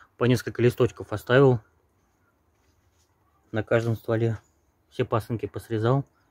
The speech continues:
И немножечко проредил, чтобы не так густо было. А то тут прям целый лес был. И сильно много листьев тоже не хотелось срезать. Потому что они ещё цветут. Ещё маленькие совсем. И листья им тоже нужны, я так думаю.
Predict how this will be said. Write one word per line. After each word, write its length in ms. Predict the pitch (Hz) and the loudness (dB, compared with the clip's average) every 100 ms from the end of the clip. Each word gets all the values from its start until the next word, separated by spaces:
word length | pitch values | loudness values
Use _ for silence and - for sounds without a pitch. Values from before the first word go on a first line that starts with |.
| - | -18
И 120 | 120 | -2
немножечко 680 | 131 143 120 123 123 - - | 2 4 6 4 4 0 -8
проредил, 500 | 117 127 127 123 117 | 4 6 8 8 4
чтобы 300 | 104 123 113 | 4 -2 0
не 100 | 120 | 0
так 180 | 117 123 | 4 2
густо 280 | 127 143 123 | 2 2 2
было. 200 | 117 113 | 4 4
А 40 | |
то 100 | 107 | 2
тут 140 | 120 110 | -2 -2
прям 260 | 120 113 | 2 2
целый 240 | - 123 123 | 2 4 6
лес 180 | 151 | 4
был. 220 | 123 110 101 _ _ - | 4 0 -2 _ _ -20
И 160 | 127 139 | -4 -4
сильно 400 | 123 - 135 135 | -2 0 4 6
много 440 | 127 131 120 120 104 | 6 4 4 0 2
листьев 380 | 131 131 - 113 | 0 0 -2 -2
тоже 200 | 123 113 | 0 0
не 80 | 110 | 0
хотелось 440 | 120 - 151 139 | -2 2 4 4
срезать. 340 | 123 117 113 - - - - - - - - - - - - - - - - - - - - - - | 2 2 2 0 -16 -20 -20 -20 -20 -20 -20 -20 -20 -20 -20 -20 -20 -20 -20 -20 -20 -20 -20 -20 -8
Потому 300 | 117 117 123 | -2 2 2
что 140 | 127 127 | 4 4
они 160 | 120 | 2
ещё 160 | 117 120 | 2 -4
цветут. 400 | - 117 143 147 - - _ - _ - - _ - | -4 -4 -4 -6 -12 -20 _ -20 _ -20 -20 _ -14
Ещё 220 | 120 - | -14 -8
маленькие 420 | 110 117 131 120 110 | -2 0 0 0 -4
совсем. 400 | 113 - 113 98 - - _ _ _ _ _ _ _ _ _ _ | -6 -2 -4 -4 -10 -20 _ _ _ _ _ _ _ _ _ _
И 60 | 117 | -4
листья 320 | 123 - 123 | -4 -2 -2
им 80 | 117 | 0
тоже 240 | 117 117 | 0 2
нужны, 240 | 117 110 | 0 0
я 100 | 120 | -2
так 160 | 110 110 | -2 -6
думаю. 340 | 110 110 107 | -4 -4 -6